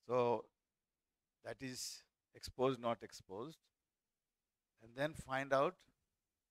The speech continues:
three thousand six hundred papers. On, so just check for myocardial infarction. Huh? So you will find, uh, hundreds of papers which happen. What is the gadget which is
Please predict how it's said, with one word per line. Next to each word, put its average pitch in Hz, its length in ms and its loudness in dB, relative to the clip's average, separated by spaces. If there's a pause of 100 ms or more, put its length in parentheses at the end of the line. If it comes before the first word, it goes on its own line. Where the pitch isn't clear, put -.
(920)
three 147 120 -2
thousand 139 380 4
six - 240 -6
hundred 123 340 -8
papers. 107 460 -6
On, 104 80 -20 (540)
so 117 200 -14
just 147 240 -4
check 147 220 0
for 139 100 0
myocardial 117 480 -2
infarction. 107 480 -20 (140)
Huh? 113 100 -18 (760)
So 143 280 2 (100)
you 147 160 0
will 156 180 2
find, 147 440 -2 (220)
uh, 127 200 -4 (240)
hundreds 180 560 -2
of 139 160 -8
papers - 560 -14
which 117 140 -18
happen. 101 240 -16 (240)
What 170 240 -6
is 240 100 -4 (100)
the 196 80 0
gadget 170 440 0
which 170 220 -8
is 165 80 -8